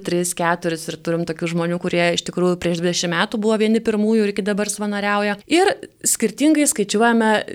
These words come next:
kiekvienais metais šiek tiek skirtingai skaičiuojame, kad dar apie šešis, septynis tūkstančius savanorių yra tokie, na, vienkartiniai, kurie ateina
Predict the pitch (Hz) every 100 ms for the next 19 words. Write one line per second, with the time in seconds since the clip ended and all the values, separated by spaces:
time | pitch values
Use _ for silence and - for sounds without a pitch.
0 | - 202 214 233 226 220 208 196 185 -
1 | 185 247 320 285 - 202 214 220 214 190
2 | 185 208 208 190 180 180 - 233 - 175
3 | - 220 175 - 208 - 185 175 170 180
4 | 170 175 240 392 349 233 220 214 190 220
5 | 240 247 - - 320 269 247 233 202 -
6 | 277 330 262 175 165 - 208 202 208 185
7 | - 226 285 247